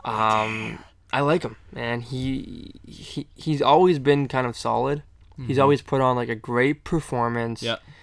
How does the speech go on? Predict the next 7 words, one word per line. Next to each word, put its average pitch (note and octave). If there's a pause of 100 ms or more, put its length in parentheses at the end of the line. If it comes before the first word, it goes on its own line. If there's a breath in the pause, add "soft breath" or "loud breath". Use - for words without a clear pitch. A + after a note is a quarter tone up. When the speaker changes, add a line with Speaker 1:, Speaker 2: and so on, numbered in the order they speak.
(300 soft breath)
Speaker 1:
His -
character C#3
has A#2 (220)
developed, B2 (260)
like, A2
insanely. A#2+
Speaker 2:
Yeah. G2